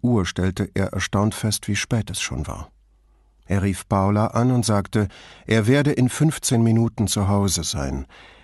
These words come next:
Sie brummte etwas, das er nicht verstand, und legte auf. Er rief Vianello an, der schon zu Hause oder jedenfalls an einem Ort war, wo ein Fernseher lief,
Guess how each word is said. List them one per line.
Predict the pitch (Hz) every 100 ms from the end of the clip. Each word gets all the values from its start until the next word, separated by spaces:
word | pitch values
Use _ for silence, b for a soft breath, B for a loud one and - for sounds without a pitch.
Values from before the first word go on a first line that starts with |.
| B
Sie | - 101 110 101 - _ -
brummte | 104 110 180 - 95 - -
etwas, | 90 - 104 107 -
das | - 104
er | 104
nicht | 104 90 -
verstand, | 92 - 101 98 - - - - _ -
und | 113 104
legte | 107 - -
auf. | 113 85 - - - _ _ _ _ _ _ _ B B B B
Er | 113
rief | 120 147 -
Vianello | 131 131 123 127
an, | 120 143 151
der | 120
schon | 107 110 104
zu | 104 95
Hause | 101 120 113 123 117 101 B B
oder | - 90
jedenfalls | 87 92 95 - 92 92 -
an | 98
einem | 95 98 95
Ort | 101 104 98
war, | 101 98 98 92
wo | 98 -
ein | 87
Fernseher | 82 - 127 127 92 87 95
lief, | 107 139 -